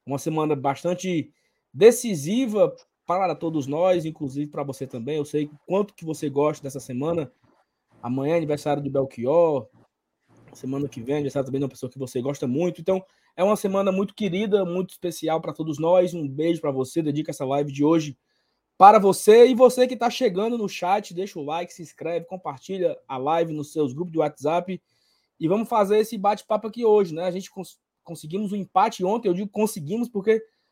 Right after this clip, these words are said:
né, o Fernando Miguel nos deu a oportunidade de sair com um ponto no final. Um jogo bem paia, né? Um jogo bem paia mesmo, feio, chato. Mas o Fortaleza segue vivo na briga pela Libertadores. Vamos tentar fazer aqui uma análise mais fria.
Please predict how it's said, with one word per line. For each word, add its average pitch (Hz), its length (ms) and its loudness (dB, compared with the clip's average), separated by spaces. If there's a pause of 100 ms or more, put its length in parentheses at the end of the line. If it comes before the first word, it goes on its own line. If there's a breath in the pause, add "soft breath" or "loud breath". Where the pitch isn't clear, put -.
(320)
né, 170 160 2
o 180 60 2
Fernando 175 300 -2
Miguel 165 340 2
nos 147 300 -8
deu 165 140 2
a 202 40 4
oportunidade 170 600 -2
de - 20 -8
sair 156 220 -4
com 156 160 -6
um 143 60 -6
ponto 151 280 -2
no 156 80 -6
final. 165 340 -2
Um 202 140 0
jogo 185 240 4
bem 214 480 -8 (140)
paia, 285 440 2
né? 196 200 -10
Um 202 160 -10
jogo 170 160 -6
bem 240 280 -12 (300)
paia 175 240 2
mesmo, 185 400 -8
feio, 185 420 -2
chato. 185 480 -6 (680)
Mas 262 140 0
o - 20 -6
Fortaleza 233 440 0
segue 208 180 -4
vivo 226 340 -4
na 190 160 0
briga 185 240 -4
pela 180 180 0
Libertadores. 170 680 -2
Vamos 185 140 -10 (120)
tentar 160 220 -14
fazer 156 220 -6
aqui 160 120 -12
uma 156 120 -4
análise 143 280 -2
mais 123 280 -8
fria. 208 440 0